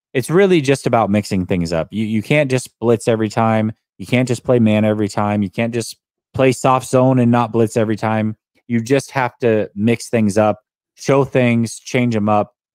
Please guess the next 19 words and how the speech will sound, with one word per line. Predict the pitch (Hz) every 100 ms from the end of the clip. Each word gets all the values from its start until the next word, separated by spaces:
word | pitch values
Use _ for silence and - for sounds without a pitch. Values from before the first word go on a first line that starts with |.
| _ _
And | 101 104
Seattle | - 113 120 117 98
really | 95 117 107 98
does | 92 104 101 87
none | 92 117 107
of | 85
that. | 87 87 -
They | 92 95
show | - 107
you | 98 90
exactly | 85 110 117 123
what | 110
they're | 110
doing | 113 110 104
pre-snap. | 143 143 147 139 131 _ _ _ _ _ _ -
They | 101 95
keep | - - 123 127
it | -
post-snap, | 120 113 - 110 110